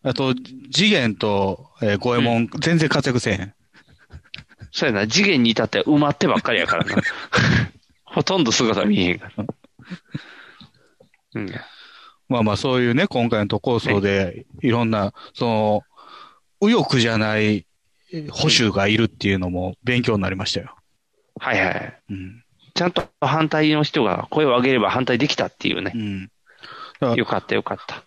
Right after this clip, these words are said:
Speaker 1: 一難去ってまた一難でね、しんどいんですけどね。
Speaker 2: うん。だからとりあえず、あの、ぼーっとできないから、見張っとくのは見張っとかんと怪しいよね。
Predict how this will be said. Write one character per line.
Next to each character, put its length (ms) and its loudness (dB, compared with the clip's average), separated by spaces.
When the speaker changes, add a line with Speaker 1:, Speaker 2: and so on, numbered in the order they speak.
Speaker 1:
一 240 0
難 240 2
去 140 -2
っ 60 0
て 160 -4
ま 140 0
た 120 0
一 200 -2
難 160 0
で 120 -4
ね、 100 0
し 160 0
ん 60 -2
ど 100 2
い 20 2
ん 40 2
で 40 -2
す 100 -10
け 80 -4
ど 100 -2
ね。 240 -2
Speaker 2:
う 40 -2
ん。 20 2
だ 60 2
か 0 -
ら 60 2
と 160 2
り 80 4
あ 40 4
え 20 4
ず、 280 4
あ 100 2
の、 140 2
ぼ 240 0
ー 40 -2
っ 40 -18
と 140 0
で 140 0
き 120 0
な 100 0
い 60 0
か 120 0
ら、 520 0
見 220 2
張 120 4
っ 80 -6
と 100 -2
く 120 2
の 80 2
は 60 2
見 120 2
張 80 2
っ 40 -4
と 100 -2
か 120 0
ん 60 -2
と 80 0
怪 180 2
し 160 2
い 40 0
よ 80 0
ね。 200 -2